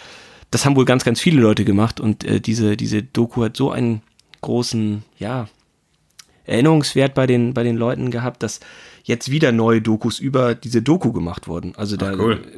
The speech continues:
Speaker 1: kümmern, äh, der Regisseur kommt zu Wort und, und, und, äh, Prominente sagen was dazu. Also Spiegel T V hat, glaub ich, zwei, drei Specials dazu gemacht.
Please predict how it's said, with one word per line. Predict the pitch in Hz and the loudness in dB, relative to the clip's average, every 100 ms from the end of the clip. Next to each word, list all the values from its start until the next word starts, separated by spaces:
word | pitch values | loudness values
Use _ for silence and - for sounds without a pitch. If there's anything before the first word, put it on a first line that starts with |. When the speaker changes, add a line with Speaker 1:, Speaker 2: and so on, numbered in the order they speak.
| - | -18
Speaker 1:
kümmern, | - 127 127 113 110 | -4 0 2 2 -2
äh, | 104 104 | -4 -4
der | 107 110 | -2 -2
Regisseur | 113 120 123 123 | -2 0 2 2
kommt | - 117 | 2 -2
zu | - 107 | 0 -2
Wort | 107 110 107 - | 0 0 0 -4
und, | 98 - | -10 -8
und, | 98 - | -10 -10
und, | 98 | -12
äh, | - 104 95 | -10 -12 -8
Prominente | - 127 127 120 143 135 | 0 4 6 4 2 0
sagen | 117 117 127 | 0 -2 0
was | 110 - | -2 -4
dazu. | 113 - 113 113 | -8 -6 -4 -2
Also | 113 110 | 0 -2
Spiegel | 107 135 135 | -2 -4 -4
T | 127 | -6
V | 127 | -4
hat, | 127 | -4
glaub | 123 117 | -2 -6
ich, | - | -8
zwei, | - 117 117 | -10 -4 -2
drei | 139 120 | -2 -4
Specials | - 147 - 127 | -4 -6 -2 -4
dazu | 123 - 107 | -4 -8 -4
gemacht. | 107 113 - | -4 -4 -8